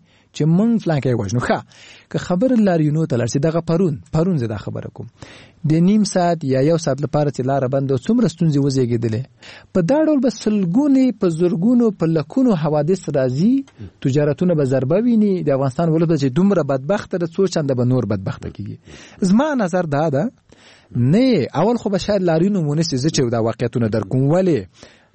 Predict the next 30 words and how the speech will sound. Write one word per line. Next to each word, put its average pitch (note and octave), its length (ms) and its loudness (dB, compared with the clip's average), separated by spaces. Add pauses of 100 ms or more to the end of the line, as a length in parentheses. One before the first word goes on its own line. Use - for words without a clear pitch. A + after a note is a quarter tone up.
په G#3 80 0
ټول C4+ 240 2
احترام D3+ 300 -2
چې C3+ 400 -4 (180)
حکیمي C#3+ 240 2
صاحب A2+ 200 -2
سره G#2+ 200 -4
لرم، A#2 180 0
او D3+ 80 2
دا F#3+ 160 2
بحث F#3+ 220 -2
د E3 60 -4
حکیمي E3 280 0
صاحب D#3 160 0
لپاره B2+ 300 -2
نه B2 100 0
کوم. F2+ 240 -8 (1200)
دغه C4 320 0
محترمین A#3+ 640 2
چې G#3+ 100 -2
په F3+ 100 0
مخالف D#3+ 420 0
صف - 240 -2
کې C#3 120 -2
ولاړ A2+ 360 0
دي، A2+ 120 -2
آیا F3+ 200 2
تجربه B2+ 400 0
شوي D#3+ 280 0
خلک D3 300 -2